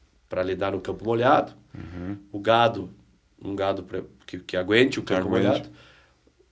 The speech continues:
Speaker 1: Na Serra Gaúcha, eu citei Bom Jesus, mas tem outra, Vacaria,
Speaker 2: Uhum.
Speaker 1: enfim.
Speaker 2: Uhum.
Speaker 1: O, o pelego é, é grande,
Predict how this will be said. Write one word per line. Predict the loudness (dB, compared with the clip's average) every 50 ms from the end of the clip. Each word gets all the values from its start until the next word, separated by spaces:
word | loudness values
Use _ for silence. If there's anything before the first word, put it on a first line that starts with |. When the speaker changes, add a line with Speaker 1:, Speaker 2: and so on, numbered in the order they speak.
| _ _ _ _
Speaker 1:
Na | 4 4
Serra | 4 6 6 4 4 4 2
Gaúcha, | 0 0 0 0 0 -2 -6
eu | -6 -8 -8 -8
citei | -8 -6 -2 0 2
Bom | 4 4 4
Jesus, | 4 4 2 2 0 0
mas | 0 -2
tem | -2 -4
outra, | -4 -4 -4
Vacaria, | -6 -4 -4 -2 2 4 6 6 6 4 4
Speaker 2:
Uhum. |
Speaker 1:
enfim. | 0 -2 -4 -4 -4 -4 -4 -6
Speaker 2:
Uhum. | -4 -4 -2 -2 -4 -4 -6 -10 -18 -20 _ -6 -4
Speaker 1:
O, | -4 -4 -4 -8 -18 _ -8 -6
o | -2
pelego | 4 6 8 10 10 10 10 8 6 4 2
é, | 2
é | 4
grande, | 6 8 6 6 6 2 -2 -10 -16